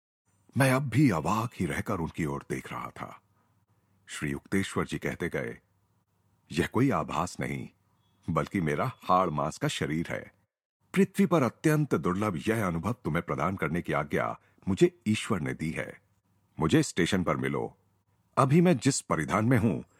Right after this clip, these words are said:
उसी परिधान में तुम और द्विजेन मुझे अपनी ओर आते देखोगे। मेरे आगे-आगे उसी ट्रेन से उतरा एक छोटा बच्चा हाथ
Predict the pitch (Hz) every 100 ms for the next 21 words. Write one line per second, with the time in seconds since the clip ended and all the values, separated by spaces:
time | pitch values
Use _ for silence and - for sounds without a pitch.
0 | - - _ 226 196 240 - 110 95 82
1 | 113 147 143 - 160 156 101 85 98 76
2 | 71 _ - 135 - 98 113 87 85 71
3 | - 64 64 - 67 57 - _ _ _
4 | _ _ 73 78 73 71 87 82 73 76
5 | 58 60 _ _ _ - 208 - 208 -
6 | 139 156 156 131 113 113 110 107 - -
7 | - - - 127 80 - 76 60 - _
8 | _ _ - 127